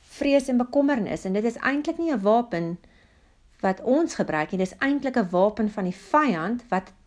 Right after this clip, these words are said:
teen ons gebruik word. En ek kan nie vir julle beklemtoon hoe belangrik dit is dat ons moet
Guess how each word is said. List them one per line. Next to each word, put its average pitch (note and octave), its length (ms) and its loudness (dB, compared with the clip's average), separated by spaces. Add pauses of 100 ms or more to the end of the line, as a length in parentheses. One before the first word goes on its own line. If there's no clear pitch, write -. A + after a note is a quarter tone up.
(280)
teen D4 360 2
ons E3+ 280 -6
gebruik D#3 400 -4
word. D3+ 260 -6 (680)
En B3 100 2
ek C4+ 200 -4 (140)
kan D4 140 2
nie D#4 140 -2
vir D4 160 2
julle C#4 180 0
beklemtoon A#3+ 800 0 (380)
hoe A#3 240 2
belangrik F#3+ 640 0
dit F3 180 -6
is E3 120 -6
dat F#3 200 -8
ons A3 280 -4
moet G#3+ 160 -2